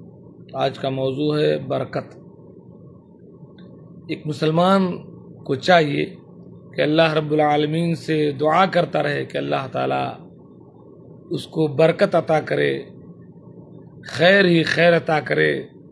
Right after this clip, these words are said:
اس کے علم میں، اس کے عمل میں، اس کے وقت میں، اس کے مال میں، اس کے اہل میں،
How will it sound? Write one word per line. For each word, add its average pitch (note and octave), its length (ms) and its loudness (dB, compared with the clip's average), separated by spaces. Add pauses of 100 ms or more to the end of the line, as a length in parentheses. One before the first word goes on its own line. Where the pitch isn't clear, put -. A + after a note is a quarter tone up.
(460)
اس D3 140 -10
کے E3 120 0
علم D#3+ 420 0
میں، C#3+ 260 -4 (460)
اس - 140 -14
کے E3+ 100 -4
عمل E3+ 380 4
میں، E3 360 -2 (640)
اس - 140 -8
کے E3+ 160 0
وقت F3 340 2
میں، D#3+ 300 -2
اس D3+ 180 -4
کے D#3+ 140 -4
مال F3 440 4
میں، D#3+ 340 -4
اس - 160 -10
کے D3+ 140 -6
اہل E3+ 380 2
میں، E3 320 -2